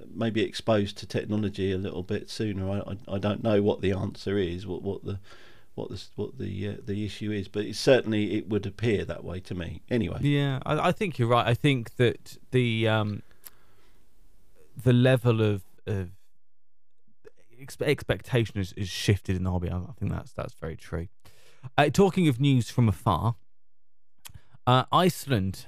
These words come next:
Speaker 2: uh, is receiving positive responses to its Post and Telecom Administration in December to their request for renewal of the amateur radio permits, permits rather,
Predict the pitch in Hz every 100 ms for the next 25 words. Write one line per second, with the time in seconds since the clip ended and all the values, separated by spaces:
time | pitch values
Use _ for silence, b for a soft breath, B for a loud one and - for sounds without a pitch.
0 | - 104 101 98 - - - - - 120
1 | 117 113 110 107 - - - 123 117 -
2 | 131 117 117 - 147 131 117 - 120 -
3 | 107 - - 110 - - - - 143 139
4 | - 104 - 127 - 113 101 104 92 -
5 | - 57 - - - B B B 104 104
6 | - 104 87 - 113 135 151 135 - 113
7 | 101 - - 113 107 110 104 127 123 123
8 | - 107 120 110 123 113 113 104 101 107
9 | 104 104 98 - - - - - - -
10 | - 156 - - - 92